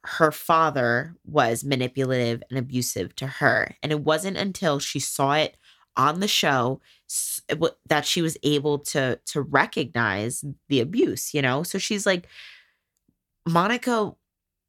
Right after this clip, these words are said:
grew up in this environment of, like, craziness that, like, this isn't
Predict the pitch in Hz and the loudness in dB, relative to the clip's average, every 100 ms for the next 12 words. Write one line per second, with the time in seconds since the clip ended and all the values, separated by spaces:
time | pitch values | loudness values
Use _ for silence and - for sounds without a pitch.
0 | _ _ 156 185 180 160 190 - - 139 | _ _ -2 2 4 4 2 -2 -2 0
1 | 151 - 143 127 147 170 127 120 117 139 | 0 0 0 2 2 2 0 -2 0 -2
2 | 135 131 123 - _ - 156 165 180 139 | 0 0 -2 -6 _ -2 0 2 0 -2
3 | 110 120 104 170 - 175 175 165 156 196 | 0 0 0 0 0 0 0 -4 -2 -2
4 | - - 202 226 190 | -2 0 0 0 -2